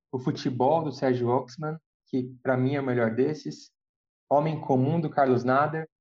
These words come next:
e Mataram Meu Irmão, do Cristiano Burlan, além de Dois Tempos, da Dorit Hazarin e Arthur Fontes.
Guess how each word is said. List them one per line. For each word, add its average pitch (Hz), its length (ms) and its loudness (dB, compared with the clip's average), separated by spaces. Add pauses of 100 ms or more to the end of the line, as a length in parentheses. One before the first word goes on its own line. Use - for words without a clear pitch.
(280)
e 131 40 -2
Mataram 131 460 2
Meu 156 140 0
Irmão, 135 340 2
do 135 80 -6
Cristiano 139 480 -8
Burlan, 135 400 2 (480)
além 127 260 0
de 127 100 0
Dois 143 300 0
Tempos, 147 500 -6
da 135 120 -2
Dorit 135 340 0 (140)
Hazarin 139 600 0 (200)
e 131 80 0
Arthur 131 260 0 (140)
Fontes. - 580 -8